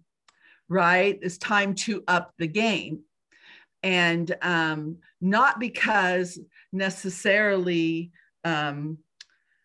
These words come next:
uh, just because I'm making more money, but it's because I'm more capable, I'm more able to give back in a meaningful way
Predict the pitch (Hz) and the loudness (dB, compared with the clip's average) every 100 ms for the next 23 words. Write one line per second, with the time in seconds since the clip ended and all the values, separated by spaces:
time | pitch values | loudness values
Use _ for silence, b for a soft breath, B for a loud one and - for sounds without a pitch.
0 | _ _ _ _ 175 180 151 135 143 175 | _ _ _ _ -2 0 2 2 0 -4
1 | B B B B B _ _ _ _ - | B B B B B _ _ _ _ -16
2 | 165 208 208 180 202 180 175 170 165 160 | -4 -2 -2 -2 0 0 0 -2 -2 -4
3 | 147 147 180 320 180 131 170 - B B | -4 -4 0 0 0 -6 -8 -10 B B
4 | - 185 - 208 - 185 - 180 175 165 | 0 0 2 -2 0 -2 0 -2 0 0
5 | 160 156 143 156 - - - 170 156 - | 0 -2 -4 -6 -14 -6 -2 -2 -4 -8
6 | 117 117 151 151 143 - 156 160 151 127 | -10 -6 -6 -2 -2 -4 -2 -2 -2 -6
7 | 151 - B B B 185 156 175 170 147 | -8 -14 B B B -6 0 2 2 2
8 | 165 165 160 - - _ _ - 175 170 | 4 6 6 0 -10 _ _ -4 -2 2
9 | 170 180 196 190 180 175 156 156 214 190 | 2 2 2 0 -2 -2 -2 0 0 0
10 | 139 131 170 | -4 -8 -14